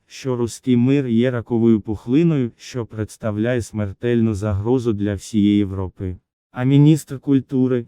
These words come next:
і національної спадщини Польщі Петро Глинський заявив, що російська культура повинна зникнути з громадського простору. Друзі, канал потребує вашої уваги,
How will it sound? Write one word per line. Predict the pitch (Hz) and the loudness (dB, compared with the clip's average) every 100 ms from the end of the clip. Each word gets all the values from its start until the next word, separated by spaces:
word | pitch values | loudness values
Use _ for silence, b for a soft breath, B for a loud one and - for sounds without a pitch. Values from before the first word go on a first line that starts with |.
| - | 0
і | 131 | 2
національної | 131 120 135 123 135 151 135 127 | 2 0 0 2 2 4 4 2
спадщини | 110 - 110 - 117 117 | -2 -4 -6 -2 -2 -2
Польщі | - 131 131 - - 113 | -2 -2 -2 -4 -10 -10
Петро | - 110 113 120 | -6 -6 -4 -4
Глинський | 107 131 165 - 160 147 | -2 2 2 2 0 2
заявив, | 139 127 117 123 110 | 2 2 2 2 0
що | - 127 | -6 -4
російська | 120 110 147 147 - | -4 -2 0 0 -2
культура | 113 120 110 131 131 113 | -6 -6 -4 -2 -2 -2
повинна | 117 113 127 123 120 | -2 0 0 0 -4
зникнути | 107 131 151 139 123 123 | -2 -2 -2 -4 -2 -2
з | 101 | -4
громадського | 98 107 107 107 - 117 107 | -4 -6 -4 -6 -8 -8 -8
простору. | 110 110 101 - 95 90 90 _ _ | -6 -8 -8 -10 -12 -12 -14 _ _
Друзі, | 113 113 139 196 170 156 | -8 -2 2 2 2 0
канал | 139 123 123 113 | 0 -2 -2 -4
потребує | 117 107 117 110 127 120 | -6 -4 -2 2 4 4
вашої | 117 113 - 117 | 2 0 0 -2
уваги, | 117 117 127 131 117 | 0 0 -2 0 -2